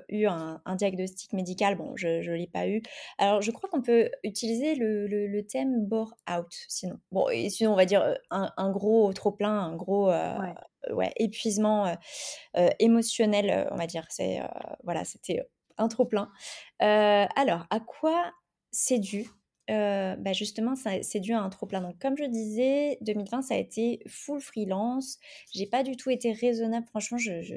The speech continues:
Speaker 1: je, j'ai cravaché comme une folle et, et je, je me faisais passer en, en second niveau, euh,
Speaker 2: Ouais.
Speaker 1: bien-être. Franchement, je, je, je m'en fichais de mon bien-être. Ce qu'il fallait, c'était, euh,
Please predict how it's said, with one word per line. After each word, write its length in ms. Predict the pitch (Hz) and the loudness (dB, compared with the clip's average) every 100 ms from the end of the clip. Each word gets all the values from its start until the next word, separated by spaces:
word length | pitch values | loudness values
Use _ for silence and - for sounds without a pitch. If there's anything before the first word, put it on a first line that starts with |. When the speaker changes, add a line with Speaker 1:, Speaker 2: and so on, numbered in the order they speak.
| - | -12
Speaker 1:
je, 100 | - 240 285 - | -14 -20 -18 -10
j'ai 160 | 196 - - - | -8 -8 -12 -16
cravaché 480 | - 269 262 254 | -4 -2 0 0
comme 160 | 247 214 | -2 -2
une 140 | 202 | -4
folle 260 | 196 285 285 | -4 -2 0
et, 160 | 220 208 | 0 -2
et 40 | |
je, 160 | 190 185 | -4 -6
je 100 | 196 | -6
me 120 | 202 | -6
faisais 200 | 208 202 | -4 -6
passer 460 | 214 214 214 247 240 | -4 -4 -2 0 0
en, 280 | 202 185 - | -2 -6 -8
en 120 | - | -8
second 340 | 208 214 196 190 | -6 -4 -4 -2
niveau, 380 | 180 185 185 180 | -4 -4 -4 -4
euh, 60 | - | -6
Speaker 2:
Ouais. 280 | 214 202 175 - | -6 -6 -8 -6
Speaker 1:
bien-être. 460 | 214 202 202 - - | -2 -2 -2 -6 -10
Franchement, 300 | - 214 254 | -8 -6 -4
je, 200 | 226 185 | -2 -2
je, 140 | - - - _ _ _ - - - | -4 -12 -16 _ _ _ -20 -16 -4
je 80 | 214 | 0
m'en 140 | 226 | 0
fichais 300 | 233 226 262 | -2 2 2
de 60 | 226 | 2
mon 100 | 196 | -2
bien-être. 340 | 196 196 190 | -4 -4 -6
Ce 40 | |
qu'il 120 | - 185 | -8 -4
fallait, 240 | 190 240 | -2 -2
c'était, 440 | 233 185 214 240 | -4 -4 0 2
euh, 120 | 185 | 2